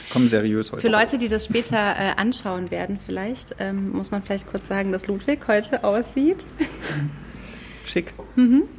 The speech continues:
Speaker 2: Hat sich
Speaker 1: Schick.
Speaker 2: extra schick gemacht.
Speaker 1: Zur vierzigsten Folge.
Speaker 2: Und, äh, wir beginnen immer mit einem Grauburgunder. Warum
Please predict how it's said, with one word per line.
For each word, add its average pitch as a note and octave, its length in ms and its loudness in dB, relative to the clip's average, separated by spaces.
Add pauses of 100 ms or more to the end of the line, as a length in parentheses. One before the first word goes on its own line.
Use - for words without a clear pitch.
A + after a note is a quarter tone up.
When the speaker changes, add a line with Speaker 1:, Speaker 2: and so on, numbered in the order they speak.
(100)
Speaker 2:
Hat A3+ 180 -2
sich A3 100 -4
Speaker 1:
Schick. G3+ 140 -2
Speaker 2:
extra B3 240 0
schick - 200 -4
gemacht. F3+ 460 -6 (280)
Speaker 1:
Zur - 140 -4
vierzigsten - 520 -2
Folge. A#2 340 0 (560)
Speaker 2:
Und, G3 320 2
äh, F3+ 220 -2
wir F3+ 100 -2
beginnen G#3 320 0
immer G3 180 -2
mit F3+ 140 -4
einem E3+ 180 -6
Grauburgunder. E3 680 -6
Warum A#3 220 0